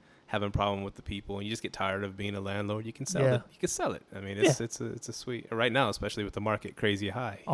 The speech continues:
Speaker 1: You can
Speaker 2: especially out
Speaker 1: fix it.
Speaker 2: here, man. Yeah.
Speaker 1: Everywhere, I think,
Speaker 2: Yeah.
Speaker 1: pretty much.
Speaker 2: Oh, yeah, it's getting like that, man. Like,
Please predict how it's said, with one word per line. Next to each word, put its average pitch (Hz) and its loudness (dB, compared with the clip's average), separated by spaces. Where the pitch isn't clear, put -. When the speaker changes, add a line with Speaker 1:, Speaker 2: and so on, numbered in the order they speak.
Speaker 1:
You 113 -2
can 151 0
Speaker 2:
especially 143 4
out 123 2
Speaker 1:
fix 131 2
it. - 6
Speaker 2:
here, 135 8
man. 120 2
Yeah. 127 0
Speaker 1:
Everywhere, 104 2
I 107 4
think, 113 0
Speaker 2:
Yeah. - -6
Speaker 1:
pretty 101 -4
much. 107 -4
Speaker 2:
Oh, 160 12
yeah, 120 6
it's 123 2
getting 123 2
like 120 -4
that, 120 -4
man. 120 -4
Like, 113 -6